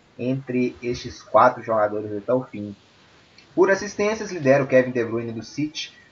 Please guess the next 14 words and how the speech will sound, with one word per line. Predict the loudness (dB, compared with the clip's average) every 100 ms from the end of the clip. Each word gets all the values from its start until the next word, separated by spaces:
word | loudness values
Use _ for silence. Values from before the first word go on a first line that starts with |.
| _
com | 0 0
dezoito, | 0 0 4 4 4
com | 0 2
até | 2 0 0
uma | 0
boa | 0 0
vantagem | 2 4 6 4 0
pro | -10
segundo, | -10 -8 -2
que | 0
é |
o |
Alexander | 0 -2 -8 -8 0
Arnold, | 2 2 0 -10 -12